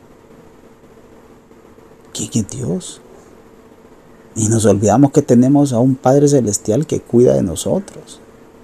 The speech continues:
Yo sé que muchos están cansados de luchar con, contra el desánimo,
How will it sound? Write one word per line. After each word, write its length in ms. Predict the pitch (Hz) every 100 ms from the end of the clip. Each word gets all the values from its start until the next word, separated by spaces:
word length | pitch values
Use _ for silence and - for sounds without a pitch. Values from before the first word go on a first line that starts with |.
| - _ - - - - - - - - - - - - -
Yo 100 | 104
sé 160 | 120
que 120 | - 131
muchos 440 | 120 185 190 156
están 320 | 110 - 151
cansados 460 | - 113 123 147 156
de 80 | 127
luchar 420 | 98 - 147 185
con, 260 | - 127 - - -
contra 260 | - 107 -
el 80 | 95
desánimo, 680 | 82 - 117 127 123 104